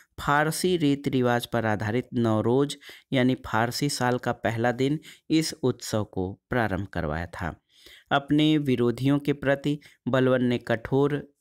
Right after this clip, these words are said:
लौह और रक्त की नीति का पालन किया था।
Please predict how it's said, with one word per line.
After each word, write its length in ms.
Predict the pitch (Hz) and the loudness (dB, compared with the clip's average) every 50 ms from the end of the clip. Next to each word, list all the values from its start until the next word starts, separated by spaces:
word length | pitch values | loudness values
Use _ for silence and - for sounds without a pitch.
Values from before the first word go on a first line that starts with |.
| _ - | _ 0
लौह 380 | 131 127 131 143 160 170 165 | 2 4 4 4 4 2 2
और 460 | 156 147 - - 113 117 117 117 110 107 | 0 -4 -2 0 2 2 2 2 0 0
रक्त 320 | 117 135 143 - - 131 | 0 0 -2 -2 -6 -8
की 200 | - - 113 107 | -6 -4 -2 -2
नीति 260 | 107 107 107 - 107 | 0 0 -2 -2 -4
का 140 | 98 - 101 | -8 -8 -10
पालन 340 | - - 101 101 107 110 113 | -8 -6 -6 -4 -4 -4 -6
किया 240 | 110 - 120 117 117 | -4 -4 -4 -4 -4
था। 240 | - - 160 175 | -4 -4 -4 -4